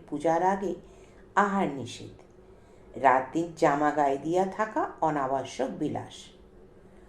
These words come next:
পানীয় হিসাবে চায়ের কোনো মূল্যই নাই এবং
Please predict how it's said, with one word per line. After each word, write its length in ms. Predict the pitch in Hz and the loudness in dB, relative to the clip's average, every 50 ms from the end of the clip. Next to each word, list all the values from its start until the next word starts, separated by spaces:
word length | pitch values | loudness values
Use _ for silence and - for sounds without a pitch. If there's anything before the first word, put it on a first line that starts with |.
| - - - - - | -20 -20 -20 -6 2
পানীয় 380 | - 220 226 233 277 294 302 294 | 6 8 8 8 8 6 4 4
হিসাবে 460 | 247 277 302 - - 302 254 190 208 214 - - - - - - | 4 2 2 4 4 2 4 2 0 0 -2 -8 -16 -20 -20 -4
চায়ের 380 | - - 185 175 180 185 196 202 202 | 4 6 6 8 8 6 4 2 0
কোনো 180 | - 202 196 202 233 | 0 0 2 2 0
মূল্যই 540 | 254 233 202 180 160 127 131 131 131 143 175 | 0 0 0 -2 -2 -2 -2 -2 -2 -2 -2
নাই 260 | 185 180 - - - - - - - - - - - - - - - - - - - - - - - - - | -4 -4 -6 -8 -10 -16 -18 -20 -20 -20 -20 -20 -20 -20 -20 -20 -20 -20 -20 -20 -20 -20 -20 -20 -20 -2 0
এবং 280 | 175 196 202 226 202 | 2 4 4 4 2